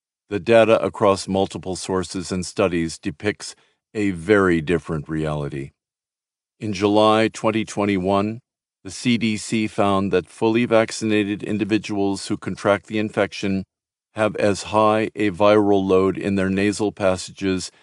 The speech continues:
as unvaccinated individuals who get infected. This means the vaccinated are just as infectious as the unvaccinated. Another study from Indonesia supported this observation,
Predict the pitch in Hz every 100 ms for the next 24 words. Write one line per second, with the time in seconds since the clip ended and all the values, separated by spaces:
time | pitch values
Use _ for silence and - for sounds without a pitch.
0 | _ _ - 110 98 - 113 113 104 110
1 | 107 - 104 101 101 101 85 104 104 101
2 | 98 - 87 82 85 - 80 95 90 85
3 | 98 85 - 73 67 _ _ _ _ _
4 | _ - 85 92 92 92 90 95 85 98
5 | 95 - 98 95 98 101 95 - _ -
6 | 113 107 90 107 107 104 - - 104 92
7 | 107 101 104 90 - 87 85 - - _
8 | _ 92 78 98 - 95 92 85 80 -
9 | 87 80 80 80 76 - _ _ _ _
10 | _ _ _ _ 110 120 131 143 - 123
11 | 113 113 - 113 107 110 104 101 107 131
12 | 120 98 92 92 101 78 127 127 98 76
13 | 82 92 80 76 82 71 78 73 80 73